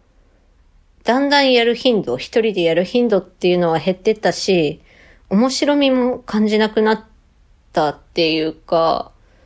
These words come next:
なんかね、一人でゲームする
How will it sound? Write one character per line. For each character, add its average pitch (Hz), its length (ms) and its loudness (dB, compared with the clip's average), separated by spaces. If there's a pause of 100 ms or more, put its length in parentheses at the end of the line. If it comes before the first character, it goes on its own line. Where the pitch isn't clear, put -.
(420)
な 196 300 -2
ん 190 80 -4
か 147 280 0
ね、 156 340 -6 (460)
一 - 260 -4
人 226 160 0
で 165 100 0
ゲ 170 180 0
ー 165 60 -4
ム 160 120 -4
す 170 200 -4
る 156 480 0